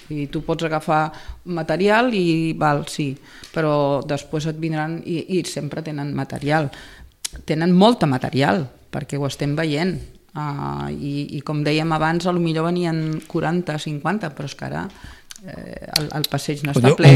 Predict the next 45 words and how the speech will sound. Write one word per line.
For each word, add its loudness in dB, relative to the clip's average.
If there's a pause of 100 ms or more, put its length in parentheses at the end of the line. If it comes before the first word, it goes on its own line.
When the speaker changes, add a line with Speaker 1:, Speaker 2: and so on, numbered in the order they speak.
Speaker 2:
on 8
Speaker 1:
la 2
platja 0
Sant 0
Sebastià 0
no -2
està, -4
Speaker 2:
Oh, 4
Speaker 1:
no -4
està 6
Speaker 2:
us 8
ho 12
dic 12
Speaker 1:
plena. 12
Speaker 2:
així 12
perquè 10
sense 10
menystenir 8
el 10
raonament, 8
perquè 4
evidentment 8
té 8
un, 4
té 4
un 2
fonament, 6 (580)
que 6
és, 8
se'ls 6
pot 8
dir 10
aquelles 8
persones 6
que 0
diuen, 2
«Bueno, 2 (300)
alguna 2
solució». 4 (1000)
Speaker 1:
Sí, 6
Speaker 2:
Val, 8
va. 8
Speaker 1:
evidentment, 6
però 6
també, 6